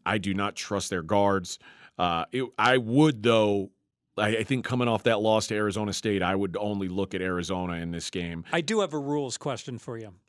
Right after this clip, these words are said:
Speaker 1: Okay.
Speaker 2: So Bolo can't shoot free throws. And, and
Speaker 1: Balo.
Speaker 2: Balo, thank you. And so at the end of the game, he gets fouled,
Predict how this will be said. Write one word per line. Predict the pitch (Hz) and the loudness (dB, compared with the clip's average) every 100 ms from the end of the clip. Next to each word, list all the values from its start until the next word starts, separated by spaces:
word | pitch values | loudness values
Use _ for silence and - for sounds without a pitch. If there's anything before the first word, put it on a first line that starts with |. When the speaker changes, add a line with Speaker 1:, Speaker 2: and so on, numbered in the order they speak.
| - | -8
Speaker 1:
Okay. | - 104 120 - | -4 -4 -6 -4
Speaker 2:
So | 185 | -2
Bolo | 156 190 220 220 185 | 0 2 2 0 -2
can't | - 175 147 | -2 -4 -4
shoot | 170 147 | -6 -8
free | - 131 | -6 -8
throws. | 123 120 110 107 | -6 -8 -8 -8
And, | 123 151 | -8 -6
and | 135 156 | -8 -2
Speaker 1:
Balo. | 135 104 95 87 87 _ - | 4 4 4 0 -8 _ -2
Speaker 2:
Balo, | 147 127 104 - | -2 -2 -6 -4
thank | 139 127 | -4 -4
you. | - - - | -12 -20 -12
And | - 156 | -4 -2
so | - | 0
at | 175 | -2
the | 175 190 | 0 0
end | 214 | 0
of | |
the | 190 | 0
game, | 185 170 | 0 0
he | |
gets | 147 - | -4 -6
fouled, | - 185 170 117 113 | 2 2 4 0 -6